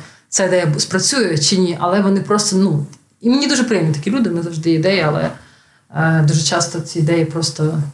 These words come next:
залишаються, так і залишаються ідеями.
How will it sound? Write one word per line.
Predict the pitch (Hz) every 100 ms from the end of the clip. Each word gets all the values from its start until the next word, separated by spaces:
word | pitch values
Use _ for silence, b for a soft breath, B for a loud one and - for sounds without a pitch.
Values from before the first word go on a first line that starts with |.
| _ _ _ _ _ _
залишаються, | 156 180 196 190 - 165
так | 156
і | 147
залишаються | 170 160 156 -
ідеями. | 151 151 156